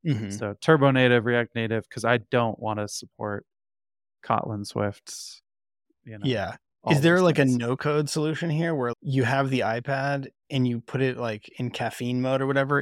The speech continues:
Speaker 1: and you just have it on the Google Calendar page that's, "This is the page that you're gonna see," and it's, like, the actual calendar for the day of who has what time?
Speaker 2: Uh, we might be able to do that.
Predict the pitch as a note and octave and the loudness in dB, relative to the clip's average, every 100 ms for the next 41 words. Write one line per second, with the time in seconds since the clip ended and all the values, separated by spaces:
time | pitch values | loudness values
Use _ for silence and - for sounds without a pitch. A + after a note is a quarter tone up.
0 | - B2 A#2+ A#2+ - A2+ A#2 A#2+ C3 A2 | 0 -2 -2 -4 -4 0 0 0 -6 -8
1 | A2+ A#2+ A2 A2 A#2 A#2 - A2 A#2 A#2 | -6 -6 -6 -8 -6 -6 -6 -6 -4 -4
2 | - A2+ A2 B2 - A2+ - - C#3+ C#3+ | -6 -6 -6 -8 -8 -8 -8 -4 0 0
3 | D#3+ D3+ D3+ C#3+ E3+ D#3+ D3+ C#3+ - - | 0 0 0 2 2 4 2 0 -4 0
4 | C3 C3 C3+ C#3+ C#3 E3 D3+ C3+ B2 B2 | 0 0 -2 -2 -2 0 0 2 0 -2
5 | - B2 - C3 A2 A2 C3 B2 A#2+ A2+ | -2 -4 -4 -6 -6 -4 -4 -4 -4 -4
6 | B2+ B2+ B2+ A#2 A2+ A2 B2 B2+ A#2+ - | -2 -4 -6 -8 -8 -6 -6 -8 -8 -6
7 | B2 A2+ A#2+ A#2 A2+ - A#2 C#3 C#3+ _ | -4 -4 -6 -10 -10 -8 -6 -6 -8 _
8 | _ _ _ _ - F#3 A#3 A#3 A3+ A3+ | _ _ _ _ -6 -2 0 0 -2 -4
9 | A#3 F3 A#2+ G#2 G#2+ G#2+ G#2+ G#2+ | -4 -4 -4 -4 -8 -8 -6 -8